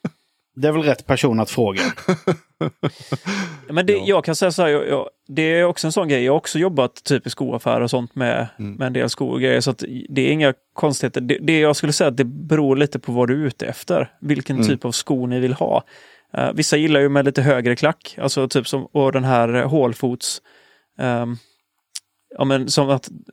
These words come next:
Speaker 2: vet du det, framdelen och bakdelen är liksom skilda nästan, så att du har liksom som
Speaker 3: Mm.
Speaker 2: ett mellan, mellan. Jag hatar det personligen. Jag klarar inte av det. Jag vill hellre ha en,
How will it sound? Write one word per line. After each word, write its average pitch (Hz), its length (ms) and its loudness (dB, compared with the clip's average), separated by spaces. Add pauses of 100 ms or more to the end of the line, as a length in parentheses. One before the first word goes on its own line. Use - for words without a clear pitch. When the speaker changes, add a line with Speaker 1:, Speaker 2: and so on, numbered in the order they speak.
(120)
Speaker 2:
vet 139 180 0
du 120 60 0
det, 120 100 2
framdelen 123 760 0
och - 260 -6 (260)
bakdelen 143 600 2
är 131 80 2
liksom 117 280 -2
skilda 135 320 -2
nästan, 139 280 0
så 120 60 -4
att 113 60 -8
du 131 60 2
har 123 180 2
liksom 120 220 -4
som 117 100 -4
Speaker 3:
Mm. 113 100 -2
Speaker 2:
ett 127 40 -2
mellan, 131 320 0
mellan. 156 240 -2 (460)
Jag 156 400 4
hatar 151 380 0
det - 160 0 (120)
personligen. 123 500 -2
Jag 139 260 2
klarar 135 180 2
inte 131 140 -2
av 135 120 4
det. 123 60 0
Jag 127 120 2
vill 135 100 0
hellre 123 260 0
ha 123 180 4
en, 123 120 -4